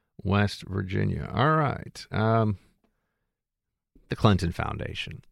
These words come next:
Now, I'm not, I'm not doing a whataboutism here, where we divert, and this is a common tactic, right, where you divert from something you don't want to discuss to something that you'd rather discuss. And this is, uh,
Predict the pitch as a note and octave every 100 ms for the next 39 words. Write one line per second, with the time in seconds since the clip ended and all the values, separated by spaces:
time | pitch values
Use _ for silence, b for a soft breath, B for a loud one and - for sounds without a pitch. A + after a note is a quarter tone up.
0 | - - B2+ D#3 D#3+ D3+ G#3 B3+ D3+ F#3
1 | A#3 A#3 G#3 F3 E3+ E3 D#3+ C3+ C3+ A#2+
2 | C#3 C#3+ B2+ A#2+ A2+ G2 E2+ E2+ F2 E2
3 | F2 G#2 - - _ _ _ G2+ A2+ A#2
4 | A#2 A2 B2+ G2+ A#2+ C#3+ A2+ C#3+ - C3
5 | F3 F#3+ D#3+ D#3 - C#3+ C#3+ D3+ D3 A2+
6 | F#2+ - F#2+ G2 - G#2 G#2+ G2+ A2 A2
7 | A2 A#2 A#2 G2 A#2+ B2 - A#2+ A#2 -
8 | A#2 A2+ G#2+ G#2+ G#2+ A#2+ A#2+ G2 F#2+ F#2
9 | F#2 - - F2+ E2 - - - _ _
10 | _ _ _ _ A2 A2 G2 - G2 G#2
11 | - E3+ A3+ G#3+ A2 F2 - - - -
12 | - - G#2 G#2 B2+ - B2 A2+ G#2 A#2+
13 | A#2 A2+ -